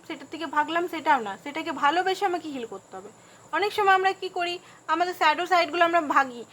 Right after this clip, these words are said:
"না, না, না, না, শ্যাডো সাইডগুলো আমরা দেখতেই, আহ, যদি কান্না পায় আমি ভেঙে পড়বো, আমি, আহ, খাতায় লিখতে পারবো না, আমি যদি খাতায় ওয়ার-, জেনারেল, আহ, যে ইয়ে করি, লেখালেখি করি, তাহলে আমার কান্না পায়, না এগুলো থাক, আমি কাজের মধ্যে বিজি থাকি,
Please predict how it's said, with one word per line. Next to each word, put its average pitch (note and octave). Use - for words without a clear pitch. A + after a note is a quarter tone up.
"না, F4+
না, F4+
না, F4
না, E4+
শ্যাডো D#4+
সাইডগুলো D#4+
আমরা D#4+
দেখতেই, D4
আহ, C4+
যদি D#4
কান্না D#4
পায় D#4
আমি D4+
ভেঙে D4
পড়বো, D#4
আমি, D4+
আহ, C4+
খাতায় D4+
লিখতে D4+
পারবো D4+
না, D4
আমি D4
যদি D4+
খাতায় D4
ওয়ার-, C#4
জেনারেল, C#4+
আহ, C#4
যে B3+
ইয়ে C4+
করি, C#4+
লেখালেখি C#4
করি, C#4+
তাহলে C#4
আমার C#4
কান্না C4+
পায়, C#4
না D4
এগুলো C#4+
থাক, C#4+
আমি C4+
কাজের C#4
মধ্যে C#4+
বিজি C4+
থাকি, C4+